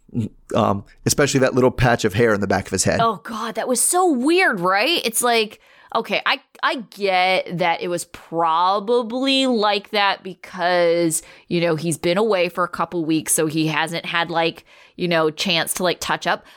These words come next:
Speaker 2: But it was weird that it wasn't on the side of his head.
Speaker 1: Yes.
Speaker 2: It was
Speaker 1: Yes.
Speaker 2: literally
Speaker 1: Like,
Speaker 2: just
Speaker 1: the male
Speaker 2: in
Speaker 1: pattern
Speaker 2: the back.
Speaker 1: baldness usually comes up over your ears.
Speaker 2: Yes.
Speaker 1: R-, yes.
Speaker 2: Right? Connects to a beard of some kind. Yeah.
Speaker 1: It, it could. Yeah. Yeah.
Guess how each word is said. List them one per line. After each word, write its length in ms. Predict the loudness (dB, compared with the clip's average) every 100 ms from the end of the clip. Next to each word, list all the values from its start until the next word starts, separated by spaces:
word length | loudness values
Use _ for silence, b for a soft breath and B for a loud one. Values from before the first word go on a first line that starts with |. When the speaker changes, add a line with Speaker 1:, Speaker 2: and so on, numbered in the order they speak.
| B
Speaker 2:
But 100 | -4
it 100 | -4
was 160 | -4 -4
weird 420 | -2 0 0 0
that 120 | 0 -2
it 80 |
wasn't 540 | -6 0 2 2 0 -2
on 140 | -2 -2
the 80 | -2
side 360 | 0 0 0
of 80 | 0
his 140 | -2
head. 460 | -4 -4 -4 -4 -8
Speaker 1:
Yes. 400 | 0 4 4 2
Speaker 2:
It 80 | 0
was 220 | -2 -2 2
Speaker 1:
Yes. 180 | 2 4
Speaker 2:
literally 320 | 2 0 0
Speaker 1:
Like, 220 | 0 2
Speaker 2:
just 160 | 4 4
Speaker 1:
the 60 |
male 220 | 6 4
Speaker 2:
in 40 | 4
Speaker 1:
pattern 280 | 2 4 4
Speaker 2:
the 40 |
back. 60 | 4 4
Speaker 1:
baldness 320 | 4 2 2
usually 200 | 2 2
comes 300 | 2 -2 0
up 180 | 0 0 2
over 260 | 4 6
your 160 | 4 4
ears. 400 | 4 2 0 0
Speaker 2:
Yes. 440 | -2 -4 -8 -8 -6
Speaker 1:
R-, 100 | -8 0
yes. 420 | 0 2 0 -4 -6 B _
Speaker 2:
Right? 360 | -6 -2 -2 -4 _ _
Connects 380 | -2 0 -2 -4
to 140 | -2
a 40 | -2
beard 400 | -2 0 2 0
of 80 |
some 260 | 0 -2 -2
kind. 500 | -4 0 2 0 -2
Yeah. 320 | -2 0 0 -2 -8
Speaker 1:
It, 120 | -6 -2
it 120 | 0
could. 280 | 2 2 0
Yeah. 260 | 0 2 0 -6 0
Yeah. 300 | 2 2